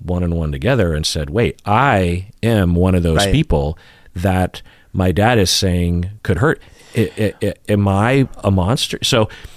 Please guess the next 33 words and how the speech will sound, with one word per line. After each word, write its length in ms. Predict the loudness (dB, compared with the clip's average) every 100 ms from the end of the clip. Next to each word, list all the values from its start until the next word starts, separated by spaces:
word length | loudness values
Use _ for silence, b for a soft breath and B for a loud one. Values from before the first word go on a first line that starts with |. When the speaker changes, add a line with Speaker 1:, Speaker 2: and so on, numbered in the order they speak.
| B -20 -12
Speaker 1:
that's 400 | -4 0 0 0
why 220 | 2 2 4
we 160 | 4
need 140 | 2 2
to 40 |
have 160 | 2 2
these 120 | 0
conversations 1040 | 2 0 2 0 0 -2 -2 -2 -4 -8 -6
age 180 | -4 -2
appropriate 800 | 0 0 0 -4 -4 -6 -12 -12 _
and 240 | -4 -2 -2
explicitly. 1160 | -2 -6 -2 0 0 -4 -4 -4 -2 -4 -6 -10 _
Speaker 2:
I, 160 | 0 0 0
I 80 | 2
mean, 220 | 2 2 -2
I 160 | -6 -2
think 260 | -2 0 0
if 100 | 0
I 80 |
had 400 | 0 0 -2 -2
gotten 320 | 0 0 0 -2
that 220 | -4 -4
perspective, 580 | -8 -6 -10 -6 -4 -2
because 260 | -2 0
I 120 | 2 2
am 240 | 2 0
someone 400 | 0 2 2 2
who 240 | 2 4
is, 380 | 6 4 2 -4 -8 0
you 100 | 2
know, 300 | 4 2 -4 _ -4
empathetic 560 | 0 0 2 0 0
normally, 640 | 0 2 0 -2 -8 -10